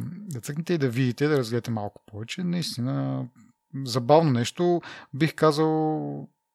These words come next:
аз със сигурност познавам поне един човек, а, така от моето обкръжение, който така иначе в момента ползва Windows Phone. И той, този телефон на практика си е точно телефон с имейл клиент и с браузър. Другите приложения са доста така,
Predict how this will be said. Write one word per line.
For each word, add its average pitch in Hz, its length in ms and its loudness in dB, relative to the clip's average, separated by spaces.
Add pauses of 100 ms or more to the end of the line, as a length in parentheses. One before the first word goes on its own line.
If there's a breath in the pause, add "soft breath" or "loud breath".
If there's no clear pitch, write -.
(800)
аз 170 180 4
със - 160 0
сигурност 151 400 4
познавам 127 380 2
поне 117 240 -2
един 107 160 -4
човек, - 400 -10
а, 107 320 -4
така - 220 -12
от - 120 -8
моето 107 240 -6
обкръжение, 113 480 -2
който 123 560 -2 (300 loud breath)
така - 220 2
иначе 127 200 2
в - 120 -12
момента 120 260 0
ползва 107 460 -6
Windows 104 680 -2
Phone. 123 320 -2 (560 loud breath)
И 139 180 -2
той, 147 160 0
този 143 220 2
телефон 127 500 2
на 143 100 4
практика - 500 -4
си - 200 -4
е 135 120 -2
точно 131 540 0
телефон 131 560 2
с - 340 -2
имейл 123 280 6
клиент 120 440 0
и 127 40 -6
с 113 220 -4
браузър. 104 420 -4
Другите 117 400 -6
приложения 117 540 -2
са 131 320 -2
доста 120 340 -8
така, 113 500 -2